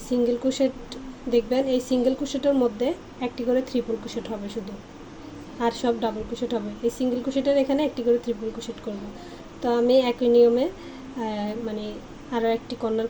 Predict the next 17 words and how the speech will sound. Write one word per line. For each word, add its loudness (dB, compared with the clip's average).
করে 2
নিচ্ছি, -4
তারপর -4
দেখাচ্ছি। -6
এখানে 2
কিন্তু 0
তিনটি 4
কর্নার, 2
আর -2
একটি -8
কর্নার 2
আমি -4
করে -4
নিচ্ছি। -10
দেখুন, 6
আমি 8
এখন 0